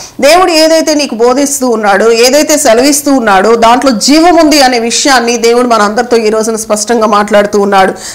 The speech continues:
నశించిపోయే వారికైతే మరణార్థమైన మరణపు వాసనగా ఉంది, కానీ రక్షించబడుతున్న మనకి దేవుని శక్తి అయి ఉన్నది,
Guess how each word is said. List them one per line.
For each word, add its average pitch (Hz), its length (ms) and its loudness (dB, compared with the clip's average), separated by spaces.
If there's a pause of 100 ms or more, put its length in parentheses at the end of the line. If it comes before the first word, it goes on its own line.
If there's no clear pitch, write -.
(160)
నశించిపోయే 320 720 -2
వారికైతే 233 540 -2
మరణార్థమైన 254 1000 0 (240)
మరణపు 302 420 0
వాసనగా 269 540 -2
ఉంది, 220 220 -6
కానీ 214 340 -2
రక్షించబడుతున్న 254 840 -2
మనకి 233 480 -2
దేవుని 247 400 0
శక్తి 277 360 -2
అయి 277 160 2
ఉన్నది, 208 380 0